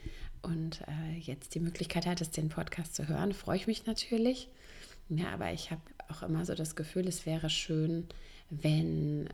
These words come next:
ähm, wenn einfach da auch noch mehr an Informationen kommen würde. So vielleicht, ich hatte immer die, ähm, so einen Gedanken, dass es vielleicht die Möglichkeit gibt, auch einfach mal so eine Reflektorgruppe zu gründen. Ich kann mir vorstellen,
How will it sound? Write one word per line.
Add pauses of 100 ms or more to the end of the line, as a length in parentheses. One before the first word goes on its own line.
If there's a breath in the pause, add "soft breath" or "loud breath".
(100)
ähm,
wenn
einfach
da
auch
noch
mehr
an
Informationen
kommen
würde.
So
vielleicht, (800 loud breath)
ich
hatte
immer
die, (140)
ähm, (1080)
so
einen
Gedanken,
dass
es
vielleicht
die
Möglichkeit (400 loud breath)
gibt,
auch
einfach
mal
so
eine
Reflektorgruppe
zu
gründen.
Ich
kann
mir
vorstellen,